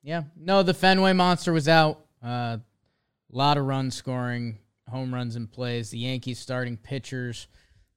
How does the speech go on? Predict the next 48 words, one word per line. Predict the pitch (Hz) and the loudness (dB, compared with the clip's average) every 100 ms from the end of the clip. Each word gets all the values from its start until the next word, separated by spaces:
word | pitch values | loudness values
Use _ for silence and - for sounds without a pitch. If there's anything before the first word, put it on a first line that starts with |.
| - 117 | -16 -12
uh, | 113 110 107 104 _ _ _ _ _ _ _ | -10 -8 -8 -12 _ _ _ _ _ _ _
Cole, | 139 143 139 | -4 -4 -2
Nestor, | 127 131 127 - 127 | -4 -4 -6 -6 -6
and | 127 120 | -6 -6
Taillon | 123 117 113 139 160 160 - _ _ - | -8 -8 -6 -4 -6 -8 -14 _ _ -16
all | 107 | -12
get | 104 104 | -10 -10
hit. | - 151 180 _ _ _ _ - | -2 -2 -2 _ _ _ _ -20
Uh, | 107 104 104 _ | -18 -16 -18 _
Cole | - 170 165 165 131 | -2 2 2 0 -8
just | 127 123 - | -8 -8 -4
by | 131 120 | -4 -4
Devers, | 120 123 151 156 - _ _ _ | -4 -6 -8 -12 -16 _ _ _
but, | 107 104 - _ _ _ _ | -12 -12 -12 _ _ _ _
um, | 107 104 104 104 _ _ _ _ _ _ _ _ _ _ | -20 -18 -20 -20 _ _ _ _ _ _ _ _ _ _
they | 117 117 | -10 -6
get | 120 117 | -4 -2
hit. | 147 175 | 0 0
And | 185 | 0
then, | 190 208 | 0 2
yeah, | 233 143 | 2 2
I | |
mean, | 131 131 | 0 0
I, | 139 - 139 | -2 -2 -2
I | |
don't | 170 185 | 0 0
know. | 165 | -2
The | 127 | -2
Yankees | 135 160 196 160 | -2 -2 -4 -4
were | 156 | -4
kind | 151 147 143 | -2 -2 -2
of | 135 | -4
in | 131 123 | -6 -8
smash | - - 135 139 143 139 - | -10 -10 -4 -2 -2 -4 -8
dominate | - 127 151 143 123 117 | -8 -4 -4 -4 -6 -8
mode. | 117 117 117 | -10 -10 -10
They | 120 | -10
were | 117 | -10
kinda | - 127 123 110 | -8 -6 -6 -8
toying | - 131 135 127 | -8 -6 -6 -6
with | 117 | -8
the | 117 | -8
Red | 120 110 | -8 -8
Sox | 120 113 - | -8 -10 -10
in | 113 | -12
that | 113 - | -10 -8
second | 127 127 120 104 | -8 -6 -8 -12
game. | 95 101 | -14 -16